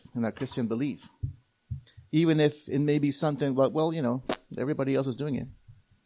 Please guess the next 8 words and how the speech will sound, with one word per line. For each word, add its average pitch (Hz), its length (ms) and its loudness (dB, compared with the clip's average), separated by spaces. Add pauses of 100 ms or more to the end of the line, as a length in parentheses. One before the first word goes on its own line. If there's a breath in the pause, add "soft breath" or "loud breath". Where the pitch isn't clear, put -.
(240)
Well, 156 300 -2
you 151 120 -4
know, 143 340 -4
it's - 160 -16
not - 160 -4
killing 147 320 0
anybody, 104 400 -6
so. 113 320 -10